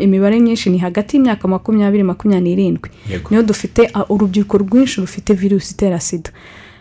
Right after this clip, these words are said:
Speaker 1: Rero, ah, kwiyakira ni urugendo, kandi ni umuntu ku giti cye akenshi bi-,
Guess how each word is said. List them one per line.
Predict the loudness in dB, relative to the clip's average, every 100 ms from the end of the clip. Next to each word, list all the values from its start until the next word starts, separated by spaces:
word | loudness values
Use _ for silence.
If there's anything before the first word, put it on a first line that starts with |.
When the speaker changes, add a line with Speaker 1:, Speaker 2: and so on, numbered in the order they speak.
| _
Speaker 1:
Rero, | 4 6 6 4 2 -10 -20 -20 -20 _ _
ah, | 2 4 4 2 0 -6 -4
kwiyakira | 4 6 6 4 0 0 2 2
ni | 2
urugendo, | 2 0 0 0 0 -2 -2 -16 -20 -4
kandi | 2 4 4 4 0 -2 -12 -10 2
ni | 6
umuntu | 8 6 4
ku | 2
giti | 2 0 -2
cye | -2
akenshi | 0 0 0 0 0 -2 -6
bi-, | -8 -8